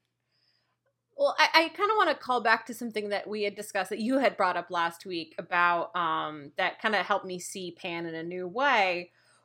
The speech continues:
where you were mentioning that he, he kills with the truth. Like, he does not lie.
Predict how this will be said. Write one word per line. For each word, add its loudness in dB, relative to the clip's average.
where 4
you -2
were 4
mentioning -2
that 2
he, -6
he -2
kills 0
with -2
the -6
truth. -12
Like, -8
he 2
does 8
not 4
lie. -4